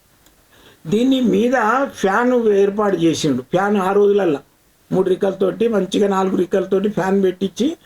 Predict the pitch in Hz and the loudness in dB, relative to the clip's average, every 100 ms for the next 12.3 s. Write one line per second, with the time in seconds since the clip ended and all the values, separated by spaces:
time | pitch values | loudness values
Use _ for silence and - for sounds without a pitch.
0 | - - - 160 190 190 202 160 143 170 | -20 -20 -8 -4 -2 0 0 0 0 0
1 | 220 214 202 196 185 180 165 240 262 214 | 2 0 0 -2 0 0 0 0 0 0
2 | 147 160 214 233 208 190 214 214 240 208 | 0 0 0 0 0 0 0 0 0 2
3 | 208 202 196 180 135 113 - _ _ - | 2 2 0 -2 -2 -8 -14 _ _ -20
4 | - 185 247 269 220 240 240 214 240 269 | -8 -2 -2 -2 -2 -2 0 0 0 0
5 | 269 262 220 202 220 214 185 - - _ | 0 0 0 0 0 0 -2 -4 -8 _
6 | _ _ _ _ _ _ _ - 190 226 | _ _ _ _ _ _ _ -6 -2 0
7 | 262 254 269 262 220 233 247 254 254 247 | -2 -2 -2 -2 0 0 2 2 2 0
8 | 254 254 240 202 226 247 240 220 233 240 | 0 0 0 0 0 0 0 0 -2 -2
9 | 240 226 233 240 226 214 185 170 202 233 | -2 0 0 0 0 -2 -2 -2 -2 0
10 | 208 208 226 233 208 170 135 - _ - | 0 0 0 -2 0 -2 -2 -8 _ -14
11 | - 175 214 247 247 247 269 247 240 208 | -6 -2 0 0 0 0 0 0 0 0
12 | 220 196 131 | 0 0 -2